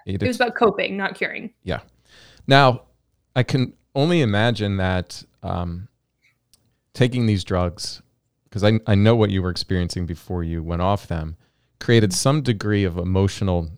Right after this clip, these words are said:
Speaker 1: numbing or blunting in your
Speaker 2: Mm-hmm.
Speaker 1: life, right?
Speaker 2: Yeah.
Speaker 1: Um, and because you started them so early, I think it's,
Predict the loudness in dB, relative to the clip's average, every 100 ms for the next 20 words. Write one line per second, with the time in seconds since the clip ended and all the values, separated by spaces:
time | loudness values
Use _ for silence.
0 | _ -4 0 0 0 -2 -4 -4 -4 -4
1 | -6 -8 -10 -12 -4 -2 -2 -4 -6 -10
2 | _ _ _ -4 -4 -6 _ -12 -12 -12
3 | _ -20 -20 _ _ 2 2 0 _ 2
4 | 2 4 4 6 4 4 4 4 2 0
5 | 2 0 2 2 4 4 4 2 -2 -2
6 | -6